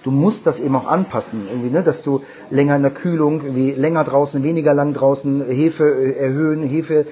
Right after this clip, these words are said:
äh, niedriger packen. Ich habe mit Jo auch letztens darüber gesprochen, über eine Sauerteigpizza. Er sagt auch, boah, da ist halt,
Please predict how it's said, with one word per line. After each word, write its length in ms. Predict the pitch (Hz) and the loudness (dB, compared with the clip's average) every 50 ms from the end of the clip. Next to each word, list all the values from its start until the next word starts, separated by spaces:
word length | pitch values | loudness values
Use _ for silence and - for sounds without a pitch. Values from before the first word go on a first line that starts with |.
| - - - - - - | -6 -20 -20 -18 -12 -8
äh, 80 | - | -6
niedriger 320 | 131 151 151 165 156 156 139 | -6 -6 -2 0 2 2 2
packen. 200 | - 156 135 135 | 2 0 -2 0
Ich 100 | - 165 | 0 0
habe 100 | 156 151 | 0 0
mit 80 | 135 120 | 0 2
Jo 200 | 151 175 180 160 | 2 4 4 4
auch 120 | 123 120 | 2 2
letztens 300 | 123 131 131 - 131 123 | 2 0 0 -2 -6 -4
darüber 180 | - 131 127 120 | 0 0 0 0
gesprochen, 400 | 113 - - 127 120 135 156 143 | -2 -2 0 2 2 2 0 2
über 120 | 131 135 | 2 2
eine 180 | 127 127 123 123 | 2 2 -2 -2
Sauerteigpizza. 720 | 117 135 135 156 165 160 160 156 151 - 160 151 - 160 | 0 2 2 2 2 0 -2 -4 -4 -6 -8 -4 0 0
Er 60 | 131 127 | 0 0
sagt 180 | 135 123 - | -2 -4 0
auch, 200 | 110 151 139 113 | 2 2 2 2
boah, 240 | - 120 143 139 120 - - - - - - - - - - - - | 2 2 2 2 2 0 -4 -12 -16 -20 -20 -20 -20 -20 -20 -6 -4
da 60 | - - - | -4 -2 -2
ist 240 | 160 135 - - - | -2 -4 -4 -2 -2
halt, 240 | 202 214 208 - | 0 0 -2 -4